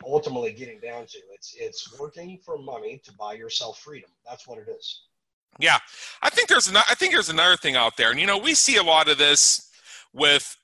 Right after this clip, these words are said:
Speaker 2: elected officials. Um, have you ever heard of the idea of somebody who holds a political office being called lazy because their schedule is not full of meetings?
Speaker 1: Absolutely.
Speaker 2: You have heard of that. We're not gonna get into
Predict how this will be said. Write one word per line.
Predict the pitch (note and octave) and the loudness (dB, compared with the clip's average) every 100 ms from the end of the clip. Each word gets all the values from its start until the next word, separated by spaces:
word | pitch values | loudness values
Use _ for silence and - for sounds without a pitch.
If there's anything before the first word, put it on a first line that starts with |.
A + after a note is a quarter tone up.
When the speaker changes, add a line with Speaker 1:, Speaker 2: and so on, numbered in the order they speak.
| C3 | -2
Speaker 2:
elected | C#3 D3 - C#3+ | 4 4 4 -2
officials. | B2+ C3+ A#2 - D2+ D2+ - - | 0 0 0 -2 -8 -6 -6 -4
Um, | A2+ A#2 A2+ A2+ G#2+ G#2 - - - _ _ | 0 2 2 2 0 -4 -20 -20 -20 _ _
have | F3+ E3+ | -2 0
you | F#3 | 2
ever | B3 D#4 F4 E4+ - | 2 2 0 0 -4
heard | - A3 G#3 | 2 4 6
of | G3 | 4
the | G3 F3+ | 4 4
idea | E3 D3+ F3 D#3+ | 4 2 0 2
of | |
somebody | - F3 E3 D#3+ | 2 0 0 -2
who | D#3 | -4
holds | C#3 D#3+ C#3+ | -6 -8 -6
a | D3 | -8
political | - C3+ D3 C3 B2 | -6 -4 -2 -2 2
office | B2+ C3 C#3+ C3+ - | 2 2 0 0 0
being | A2+ C#3 C3+ | 0 0 -2
called | B2+ - C3 B2+ B2+ B2 - - _ | -6 -4 0 0 -2 -6 -14 -20 _
lazy | - A2 B2+ D3 C#3+ E3 D#3+ | -8 0 2 4 2 2 2
because | D#3+ C#3 - C#3 B2+ B2 B2 A#2+ - | 2 -2 0 0 2 4 2 0 0
their | B2 A2+ | 0 0
schedule | - C#3+ C3+ C#3+ | 0 0 -2 -4
is | B2+ | -6
not | C3 B2 B2 | -2 -2 -2
full | D3+ B2 | -6 -6
of | A2+ | -2
meetings? | A2 A2+ B2 C#3 - - _ _ _ _ _ _ _ _ _ _ B2+ | 0 0 0 2 0 0 _ _ _ _ _ _ _ _ _ _ -10
Speaker 1:
Absolutely. | C3+ B2 D#3+ C3+ C#3 - - - | -10 -8 -8 -4 -4 -6 -16 -2
Speaker 2:
You | D3 | 0
have | D#3+ G#3 G#3+ | 4 6 6
heard | A#3+ G#3 | 4 4
of | |
that. | C#3 F2+ G#2+ | 4 0 0
We're | D#3+ | 2
not | A#3 | 2
gonna | C4 B3 | 2 2
get | A#3 A#3 | 4 4
into | A3 | 2